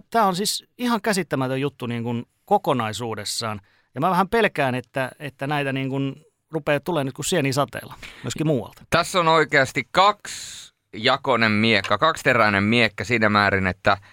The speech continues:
Speaker 2: periaatteessa tää on niinku hyvä, että näitä alkaa tulemaan ja se, että tällaiset asiat tulee julki, koska tuntuu jotenkin niinku hullulta, että,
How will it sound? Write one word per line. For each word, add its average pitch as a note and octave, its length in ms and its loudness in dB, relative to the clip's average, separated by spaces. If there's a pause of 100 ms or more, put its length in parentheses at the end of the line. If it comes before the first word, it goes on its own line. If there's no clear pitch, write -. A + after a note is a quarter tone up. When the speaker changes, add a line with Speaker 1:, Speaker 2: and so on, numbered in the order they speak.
(500)
Speaker 2:
periaatteessa C#3+ 1080 2 (560)
tää A#2+ 140 4
on A#2 120 0
niinku A2 300 -4 (180)
hyvä, B2 260 2
että G#2+ 180 -4
näitä G#2 240 2
alkaa F#2+ 300 4
tulemaan F#2 560 0
ja F2 160 2 (540)
se, - 240 -2
että F#2+ 280 -2 (1400)
tällaiset A2+ 720 0
asiat A#2 540 0 (360)
tulee A#2+ 440 4
julki, G#2+ 580 0 (440)
koska F2+ 400 -2 (920)
tuntuu B2 320 4
jotenkin A2+ 380 4
niinku G#2 180 0
hullulta, G#2 580 2
että, E2+ 280 -2